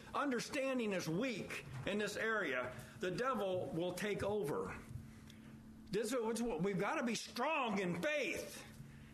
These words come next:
and it glorifies God too. The Apostle John reminds us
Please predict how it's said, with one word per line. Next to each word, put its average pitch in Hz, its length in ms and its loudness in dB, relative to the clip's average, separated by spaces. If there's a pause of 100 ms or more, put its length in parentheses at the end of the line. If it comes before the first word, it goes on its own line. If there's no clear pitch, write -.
(140)
and 240 180 0
it 226 120 0
glorifies 190 520 2
God 156 300 0
too. 185 300 0 (1800)
The 175 80 0
Apostle 262 340 2
John 247 280 2
reminds 240 480 4
us 226 320 0